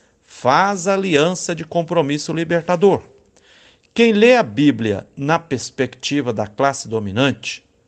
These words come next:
ou na perspectiva da pequena burguesia, eufemisticamente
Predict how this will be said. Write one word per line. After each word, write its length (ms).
ou 220
na 120
perspectiva 840
da 100
pequena 400
burguesia, 800
eufemisticamente 1400